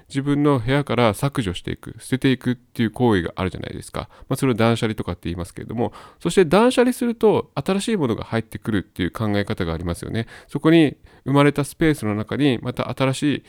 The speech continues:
新鮮なものが入ってくる。だから断捨離ってすごく効果的なんですよ、みたいな考え方ってありますよね。なので、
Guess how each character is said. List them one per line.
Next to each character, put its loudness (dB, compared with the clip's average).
新 0
鮮 0
な 0
も 2
の 2
が -4
入 -4
っ -4
て -12
く -10
る。 -10
だ -4
か 0
ら 4
断 2
捨 0
離 -2
っ -20
て -4
す -6
ご -6
く -20
効 -4
果 -4
的 -4
な -2
ん -4
で -8
す -6
よ、 4
み -2
た 0
い 0
な -6
考 -2
え 0
方 -4
っ -10
て -14
あ -10
り -6
ま -4
す -12
よ -8
ね。 -4
な 0
の -2
で、 2